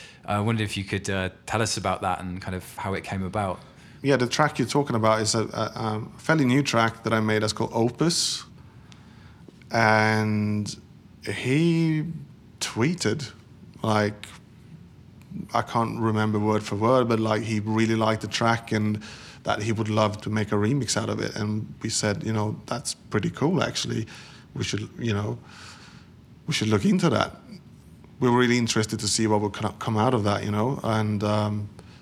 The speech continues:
Speaker 2: so he, he's remixed it, and, and it's, um, he's been playing it out as well, and, you know, it, it's a banger,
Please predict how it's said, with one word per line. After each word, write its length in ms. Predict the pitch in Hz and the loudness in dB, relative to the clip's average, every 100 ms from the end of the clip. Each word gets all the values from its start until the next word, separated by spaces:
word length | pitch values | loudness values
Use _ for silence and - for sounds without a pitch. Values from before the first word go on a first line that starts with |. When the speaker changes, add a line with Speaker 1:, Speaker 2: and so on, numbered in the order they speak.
| - | -16
Speaker 2:
so 200 | - 110 | -2 2
he, 220 | 107 117 107 | 4 4 2
he's 360 | - 120 113 | -2 -2 0
remixed 420 | 139 185 143 - | 2 4 4 2
it, 160 | 110 104 | 2 2
and, 260 | 110 110 110 | 0 0 2
and 400 | 104 104 107 98 | 0 0 -2 -2
it's, 420 | 120 113 - - | -4 -4 -4 -2
um, 640 | 113 110 110 107 107 104 104 - - - - - - - | 0 0 0 -2 -2 -4 -8 -14 -20 -20 -20 -20 -20 -6
he's 140 | 107 104 | -4 -2
been 160 | 120 | -2
playing 260 | 98 117 123 | 0 2 4
it 80 | 113 | 4
out 220 | 117 127 | 4 2
as 120 | 113 | 0
well, 380 | 117 120 143 - | 2 2 2 0
and, 480 | 117 113 113 110 98 | 0 2 2 0 -4
you 220 | - 110 | -4 -2
know, 180 | 107 104 | 0 -2
it, 300 | 107 110 - | -2 -6 -8
it's 160 | 110 113 | -6 -4
a 60 | |
banger, 440 | 104 123 147 104 | 0 0 0 -2